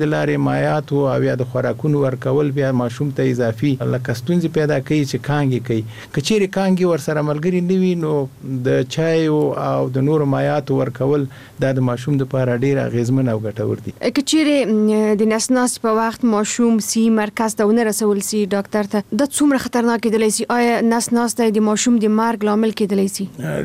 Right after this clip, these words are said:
Speaker 1: ډیر زیات. موږ تاسو پوهیږو چې د ټولو هغه مرګونو چې په ماشومانو کې رامنځته کیږي، د نس ناستي نه له کبله د مړینې کچه د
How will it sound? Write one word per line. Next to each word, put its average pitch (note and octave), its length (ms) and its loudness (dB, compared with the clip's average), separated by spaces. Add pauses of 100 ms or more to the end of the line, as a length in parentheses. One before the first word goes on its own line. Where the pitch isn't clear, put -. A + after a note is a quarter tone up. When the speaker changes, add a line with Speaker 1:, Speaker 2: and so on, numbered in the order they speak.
(120)
Speaker 1:
ډیر F3+ 280 2
زیات. C3 260 0
موږ D#3+ 320 0
تاسو D#3 240 -4
پوهیږو D3+ 400 0
چې C#3 380 -2
د C#3 160 0
ټولو D#3+ 280 0
هغه C3+ 320 0
مرګونو C#3 360 0 (100)
چې C3+ 120 -2 (640)
په B2 140 0
ماشومانو C3+ 480 0
کې - 120 -4
رامنځته A#2 360 0 (100)
کیږي، C3+ 300 0 (180)
د B2+ 220 0
نس B2 140 -4 (100)
ناستي C#3 340 0
نه B2+ 220 0 (140)
له B2 140 -6
کبله B2+ 400 0
د A#2+ 120 0
مړینې C3 260 0 (100)
کچه C3 260 -2 (200)
د B2 100 -2